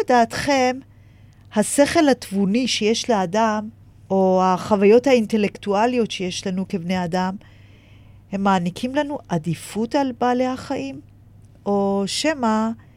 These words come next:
הם מזיקים לאושרנו בעולם? או, אתה יודע מה, אני אשאל את זה אחרת. אם הייתה לך בחירה,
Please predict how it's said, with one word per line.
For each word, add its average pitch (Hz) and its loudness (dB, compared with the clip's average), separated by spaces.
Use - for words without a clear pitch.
הם 196 -2
מזיקים 190 -2
לאושרנו 214 2
בעולם? 170 0
או, 185 4
אתה 180 -2
יודע 214 2
מה, 247 4
אני 202 2
אשאל 214 4
את 202 2
זה 208 4
אחרת. 190 2
אם 330 2
הייתה 285 6
לך 269 0
בחירה, 190 0